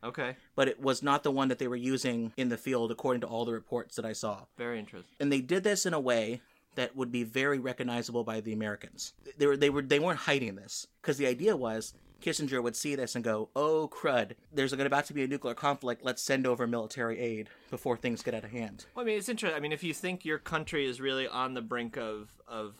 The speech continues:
Speaker 1: basically being, and it sounds like this was a, an existential th-, threat to the state of Israel. If you think your country is about to be obliterated, I guess that's when you start to have those discussions
Speaker 2: That's
Speaker 1: and
Speaker 2: why you have them, right?
Speaker 1: Yeah.
Speaker 2: That's the, that's the thought process there. So Kissinger eventually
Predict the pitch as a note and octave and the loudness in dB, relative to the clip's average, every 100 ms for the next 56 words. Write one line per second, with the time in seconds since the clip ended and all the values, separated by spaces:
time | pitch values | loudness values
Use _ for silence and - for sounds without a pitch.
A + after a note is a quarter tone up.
0 | _ B2 A2+ - B2 G#2 A2+ G#2 F#2 A#2 | _ -6 -6 -8 -8 -6 -6 -6 -6 -4
1 | D#3 D3 C3 B2 C3 C#3 A#2 A2+ G#2+ G#2 | -2 0 -2 -2 -4 -4 -2 -2 -2 -6
2 | - C3 C#3 C3+ A#2+ C3+ B2 A#2 - C#3 | -8 -4 -2 -2 -4 -4 -4 -8 -10 -18
3 | - C3+ B2 C#3 A2 - A#2 G#2+ B2 A2+ | -2 0 0 -2 -6 -4 -4 -4 -6 -6
4 | G2 G2+ G2+ C3 A#2+ C#3+ B2+ A#2+ C3 A#2+ | -6 -4 -6 -6 -6 -6 -4 -6 -6 -6
5 | A#2 A#2 A2 G#2 G2+ - A#2+ G#2+ G#2 G2+ | -4 -6 -4 -6 -6 -8 -8 -6 -6 -10
6 | - A#2 B2 G2+ G2+ G#2 G#2 G#2 A#2+ G#2+ | -8 -4 -4 -4 -6 -8 -8 -8 -8 -8
7 | A#2 G#2 G#2+ A2 F#2+ G#2+ G#2 G#2 G2+ - | -8 -10 -8 -8 -10 -8 -8 -6 -8 -10
8 | F#2+ - G2 - G2 G2+ F2+ C3 D3 D3 | -14 -10 -8 -8 -10 -8 -4 0 4 4
9 | G#3 A#2 A#2+ D#3+ - G#2+ G2+ G2+ - C#3 | 4 0 0 -2 -4 -8 -10 -10 -2 -2
10 | - D3 B2+ - D3 D#3 D#3+ B2 A#2+ A2+ | 0 0 0 -2 2 2 2 -4 -6 -8
11 | - A2 G#2+ _ - - D3 F3+ F#3 E3+ | -6 -6 -6 _ -6 -2 2 0 0 0
12 | D#3+ C#3+ C#3+ C#3 | 2 2 0 -2